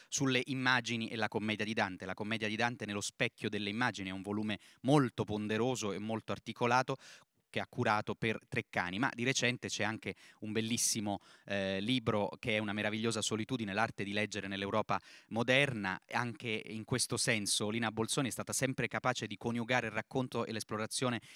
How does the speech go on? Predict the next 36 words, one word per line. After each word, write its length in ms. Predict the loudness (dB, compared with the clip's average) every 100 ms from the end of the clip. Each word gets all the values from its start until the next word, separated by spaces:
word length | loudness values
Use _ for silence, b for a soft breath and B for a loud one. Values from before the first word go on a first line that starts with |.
| B
della 160 | 0 2
letteratura 640 | 2 2 2 2 2 2
alla 140 | 2
forza 400 | 0 0 -2 -2
delle 180 | -2 -2
immagini, 480 | 0 0 0 -2 -4
al 60 | -4
racconto 520 | -4 -4 -6 -4 -6
visivo, 420 | -4 -4 -2 -2 -4 B B
cosa 220 | 2 4
che 80 | 2
farà 320 | 2 2 2
anche 400 | 2 2 2 -4
in 120 | -6 -2
questa 420 | -2 0 0 -2 B B
mattinata, 680 | 0 0 0 2 4 4 0
proprio 380 | 4 4 6 0
a 20 |
partire 360 | -2 -4 -2 -2
da 120 | 0
quella 180 | 0 0
parola 280 | 2 2 4
chiave 280 | 4 2
che 120 | 2 0
evocavo, 460 | 0 2 2 2
che 180 | 0 -2
è 20 | -2
il 160 | -8 0
diavolo, 480 | 4 4 4 4
appunto, 400 | 2 0 -4 0
e 60 | -2
vedremo 360 | 0 -2 -2 0
come 300 | 0 0 -4 B B
visivamente 760 | -4 0 2 4 4 2 0
anche 240 | -2 -2 -2
sarà 260 | 0 2